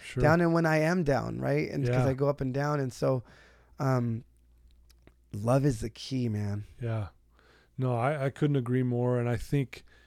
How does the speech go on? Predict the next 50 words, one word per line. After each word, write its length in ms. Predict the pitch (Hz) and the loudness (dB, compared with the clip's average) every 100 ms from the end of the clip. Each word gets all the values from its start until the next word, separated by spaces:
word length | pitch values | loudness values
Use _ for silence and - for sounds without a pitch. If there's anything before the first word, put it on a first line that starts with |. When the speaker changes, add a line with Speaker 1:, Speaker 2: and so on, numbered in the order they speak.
| _ _ - | _ _ -4
Speaker 1:
you 80 | 135 | 0
know, 240 | 123 143 - | 2 0 -4
one, 420 | 139 143 165 151 - | 0 4 4 2 -4
self-love, 720 | - - 151 151 - 127 120 | -8 0 2 2 2 0 2
and 160 | 123 127 | 2 2
one 140 | 139 | 6
of 60 | 151 | 6
the 80 | 123 | 4
things 340 | - 135 127 | 2 2 2
that 120 | 120 | 2
I 120 | 120 127 | 2 4
do 140 | 131 | 4
with 120 | 120 | 2
my 140 | 123 123 | 0 -2
clients, 380 | - 123 123 | -2 -4 -2
and 80 | 127 | -2
I 20 | |
wanna 160 | 127 131 | -2 -2
get 140 | 117 | -4
your 160 | 135 123 | -2 -2
take 280 | - 123 117 | -2 -4 -4
on 160 | 117 | -6
this, 320 | 117 113 - - _ - - - - | -6 -8 -10 -16 _ -20 -20 -20 -4
is 320 | 135 120 - - - - - | -2 -2 -6 -14 -20 -16 0
a 40 | |
lot 160 | 139 180 | 4 6
of 60 | |
times 220 | 156 151 131 | 6 4 4
when 80 | |
I'm 120 | 127 131 | 2 2
meeting 200 | 147 131 | 2 0
with 100 | 120 | 0
someone 360 | 143 131 127 | 0 2 0
who's 160 | 117 113 | -2 -4
struggling, 640 | - 131 123 117 113 104 - _ - - _ - | -4 -2 0 -2 -4 -8 -14 _ -20 -20 _ -4
you 80 | |
know, 80 | 117 | -2
especially 420 | 104 - 131 - | -2 -2 -2 -2
with 120 | 123 113 | -2 -2
drug 240 | 117 113 | -2 -2
addiction 360 | 113 117 - 113 | -2 -6 -6 -4
or 40 | |
whatever, 240 | 110 110 | -2 -2
'cause 120 | 113 113 | -2 -4
that's 220 | 110 - 131 | -6 -8 -10
a 60 | |
bulk 580 | 127 147 123 - 123 - | -8 -8 -6 0 0 0
of 80 | 113 | -4
my 160 | 110 | -6
clients, 640 | 104 - 131 117 135 - | -8 -8 -6 -6 -8 -14